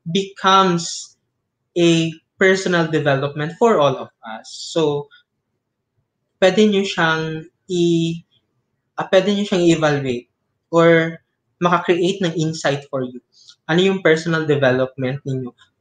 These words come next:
throughout this current covid nineteen situation? Importante ito sa na, ito siya na question kasi minsan, nakakaligtaan natin makita na meron pala tayong development din sa ating sarili.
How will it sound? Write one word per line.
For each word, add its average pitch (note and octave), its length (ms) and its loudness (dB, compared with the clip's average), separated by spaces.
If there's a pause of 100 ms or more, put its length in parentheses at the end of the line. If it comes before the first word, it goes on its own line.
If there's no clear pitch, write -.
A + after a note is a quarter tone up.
throughout D3+ 680 0
this D3+ 520 -8 (200)
current D3 360 0
covid C#3 360 2
nineteen E3 480 0
situation? A#2+ 680 -8 (360)
Importante G#3+ 600 4
ito D4 120 0
sa A#3+ 120 0
na, G#3 100 2 (140)
ito G3 200 0
siya G3 160 0
na F3+ 120 -2
question G#3 360 0
kasi G3 200 -2
minsan, A#3 520 2 (520)
nakakaligtaan A#3 800 2
natin D3 640 -4 (200)
makita F#3+ 600 0 (320)
na G3+ 500 2
meron A#3+ 320 2
pala F#3+ 300 2
tayong F3 560 0
development E3+ 760 2
din C#3 320 -6 (480)
sa E3+ 240 0
ating E3+ 160 -2
sarili. C3 560 -4